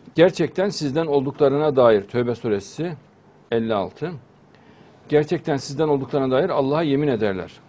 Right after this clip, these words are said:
Oysa onlar sizden değildirler. Ancak onlar ödleri kopan bir topluluktur.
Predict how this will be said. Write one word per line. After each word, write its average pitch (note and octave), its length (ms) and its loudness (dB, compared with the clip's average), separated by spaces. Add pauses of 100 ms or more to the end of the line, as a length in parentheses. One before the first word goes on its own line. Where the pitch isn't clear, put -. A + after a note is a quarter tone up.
(120)
Oysa C#3 300 0
onlar C#3+ 200 0
sizden B2+ 400 -2
değildirler. E3 460 0 (680)
Ancak D#3+ 380 0
onlar D3+ 260 -2 (160)
ödleri C#3+ 300 4
kopan D3+ 360 -6
bir C3 60 -6
topluluktur. A2+ 760 -10